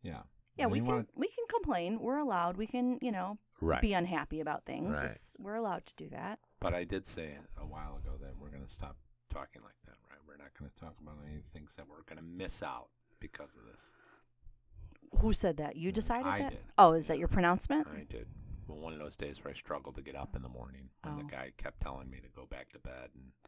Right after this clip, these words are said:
Speaker 2: The voice in
Speaker 1: get
Speaker 2: your
Speaker 1: the,
Speaker 2: head?
Speaker 1: get in
Speaker 2: <laughs> The
Speaker 1: the fetal
Speaker 2: Brian Wilson.
Speaker 1: position.
Speaker 2: Let's
Speaker 1: Yes.
Speaker 2: officially
Speaker 1: The
Speaker 2: call
Speaker 1: Brian
Speaker 2: that voice
Speaker 1: Wilson in my head.
Speaker 2: <laughs> our Brian
Speaker 1: Right.
Speaker 2: Wilson.
Speaker 1: Yes. And go back to bed, get in the fetal position, and don't do anything today.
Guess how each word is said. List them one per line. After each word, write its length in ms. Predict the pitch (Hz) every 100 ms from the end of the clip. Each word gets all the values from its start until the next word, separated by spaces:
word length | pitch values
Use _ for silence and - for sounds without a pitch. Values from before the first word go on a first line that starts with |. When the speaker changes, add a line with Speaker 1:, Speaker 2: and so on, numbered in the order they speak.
| -
Speaker 2:
The 120 | 180
voice 300 | 156 165 -
in 40 |
Speaker 1:
get 40 | 170
Speaker 2:
your 80 | 165
Speaker 1:
the, 60 |
Speaker 2:
head? 280 | 165 170 202
Speaker 1:
get 140 | - -
in 60 |
Speaker 2:
<laughs> 0 |
The 60 | -
Speaker 1:
the 80 | -
fetal 140 | -
Speaker 2:
Brian 260 | - 202 202
Wilson. 280 | 190 - 240
Speaker 1:
position. 220 | - 370
Speaker 2:
Let's 300 | 220 254 -
Speaker 1:
Yes. 100 | -
Speaker 2:
officially 400 | - 269 - 311 -
Speaker 1:
The 80 | -
Speaker 2:
call 200 | 269 254
Speaker 1:
Brian 220 | 196 95
Speaker 2:
that 40 | 90
voice 300 | - - 85
Speaker 1:
Wilson 160 | 80
in 60 | 76
my 80 | 76
head. 280 | 76 71 -
Speaker 2:
<laughs> 60 | -
our 80 | -
Brian 280 | 175 208 156
Speaker 1:
Right. 60 |
Speaker 2:
Wilson. 500 | 240 - 220 - - - _ _ _ _ -
Speaker 1:
Yes. 400 | 85 73 - -
And 120 | 92
go 140 | - 82
back 200 | 92 -
to 100 | 82
bed, 480 | 85 82 80 85 -
get 120 | 90
in 40 | 101
the 40 |
fetal 260 | - 85 85
position, 500 | 78 76 76 85 76
and 140 | 71
don't 260 | 76 76 -
do 160 | 76 73
anything 420 | 73 73 71 67
today. 360 | - 67 64